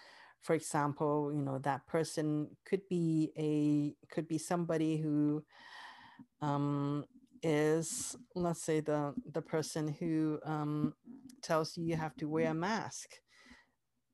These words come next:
Then you may have some, you know, emotions coming up when you remind yourself that this person too is an aspect of the creator, just like me.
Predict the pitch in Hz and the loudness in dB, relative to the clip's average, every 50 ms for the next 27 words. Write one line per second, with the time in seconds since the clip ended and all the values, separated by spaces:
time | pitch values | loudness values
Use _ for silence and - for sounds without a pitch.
0 | _ _ _ _ _ _ _ _ _ _ _ _ _ _ _ _ - 185 165 170 | _ _ _ _ _ _ _ _ _ _ _ _ _ _ _ _ -4 -2 0 2
1 | 170 170 170 170 170 170 - - 185 175 202 202 202 214 233 262 254 233 214 202 | 2 2 2 2 0 -2 -2 -4 -4 -2 0 2 2 4 2 2 0 0 -4 -6
2 | - - - 175 160 160 160 156 156 156 - _ - 160 160 151 143 - 160 160 | -4 -2 -2 0 0 0 0 0 -2 -4 -6 _ -8 -6 -6 -4 -2 0 0 2
3 | 156 160 160 165 165 - 180 160 151 147 - - - 180 165 160 156 156 151 143 | 2 2 2 0 -2 -2 -4 -4 -4 -4 -6 -8 -6 -4 -2 -2 0 0 0 -2
4 | 127 - - - 143 147 151 151 151 147 143 143 147 147 143 143 143 139 139 - | -2 -4 -6 -10 -8 -4 -4 -2 0 0 0 0 2 2 2 2 2 0 -2 -4
5 | - _ _ _ _ _ - 160 - _ _ - 170 160 160 160 160 156 151 156 | -8 _ _ _ _ _ -18 -18 -18 _ _ -4 -2 0 0 2 2 2 2 2
6 | 160 160 151 - - - 151 151 - - 85 98 - 147 147 147 - - - - | 0 0 -2 -2 0 0 0 0 -2 -4 -10 -6 -4 -4 -4 -4 -6 -8 -8 -6
7 | 160 151 143 - - 156 147 147 147 - - 233 226 175 135 117 - - _ - | -4 -4 -4 -4 -4 -2 -2 -2 -4 -4 -4 0 0 0 0 0 -4 -8 _ -20
8 | - - - - - - - - _ _ _ _ _ - 165 165 165 160 - - | -20 -20 -20 -20 -20 -20 -20 -20 _ _ _ _ _ -2 0 0 0 0 -4 -8
9 | - - - - - - - _ _ _ _ _ _ _ _ _ _ _ _ _ | -10 -12 -14 -14 -18 -20 -20 _ _ _ _ _ _ _ _ _ _ _ _ _
10 | _ _ _ - 165 151 139 147 151 151 - - - - - - - - 147 - | _ _ _ -4 -2 -2 0 0 -2 -4 -6 -6 -4 -4 -4 -4 -6 -10 -10 -8
11 | - 143 - - - 180 202 233 233 - - - - _ _ _ - 139 127 - | -10 -10 -8 -6 -4 -2 -2 -2 -2 -4 -6 -8 -10 _ _ _ -10 -8 -8 -2
12 | - - 135 131 135 - - 202 214 165 - | 0 2 2 2 0 -4 -2 -2 -2 -2 -4